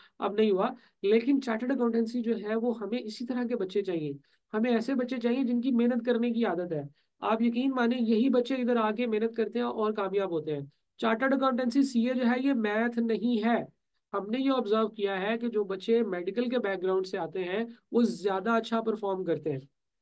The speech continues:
ठीक है, उनके results ज्यादा बेहतर हैं बाकी लोगों से की निस्बत। जो बच्चे even प्री engineering से आते हैं या even जो बच्चे commerce पढ़ के आते हैं वो chartered accountancy में उतना अच्छा perform नहीं कर पाते, क्योंकि वो इनिशियली छोटे concepts को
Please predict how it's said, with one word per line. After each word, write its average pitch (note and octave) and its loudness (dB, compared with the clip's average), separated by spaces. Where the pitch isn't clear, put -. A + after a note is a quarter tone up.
ठीक F#3+ -4
है, A#3 4
उनके A3+ 0
results A#3 4
ज्यादा G#3+ 4
बेहतर F#3+ 0
हैं D3 -10
बाकी A#3+ 0
लोगों B3 4
से B3 -4
की B3 -6
निस्बत। A#3 0
जो A3+ 2
बच्चे B3 0
even A#3+ 0
प्री A3+ 0
engineering A3+ 2
से A#3+ -2
आते A#3 0
हैं C#4+ 0
या C#4+ 0
even B3 0
जो C#4 0
बच्चे C4 -4
commerce D#4 4
पढ़ C#4+ 2
के C4 0
आते G#3+ 2
हैं A#3 2
वो D#4+ 4
chartered D#4 2
accountancy C#4 2
में C#4+ 4
उतना C4 0
अच्छा B3 -4
perform A#3 0
नहीं B3 0
कर A#3 0
पाते, A#3 0
क्योंकि C4 -4
वो C#4 4
इनिशियली D4 8
छोटे C4+ 0
concepts B3 0
को C4 0